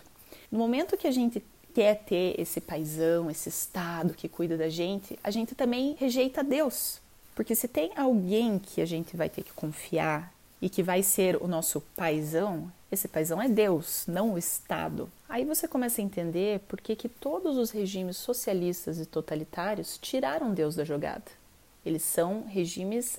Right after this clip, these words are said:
ateus. Por quê? Porque o líder, porque o estadista, porque o ditador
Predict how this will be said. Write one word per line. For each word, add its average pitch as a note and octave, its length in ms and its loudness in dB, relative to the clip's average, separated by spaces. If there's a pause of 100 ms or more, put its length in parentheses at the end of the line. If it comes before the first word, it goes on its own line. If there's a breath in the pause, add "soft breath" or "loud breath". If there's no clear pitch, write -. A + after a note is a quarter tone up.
ateus. A3 840 0
Por C4+ 120 0
quê? E3 340 0 (380 loud breath)
Porque - 300 0
o G#3+ 80 6
líder, G3+ 760 4
porque - 280 -4
o F#3 40 2
estadista, F3 1120 -2
porque E3 680 0 (120 loud breath)
o G3 80 2
ditador F#3 800 0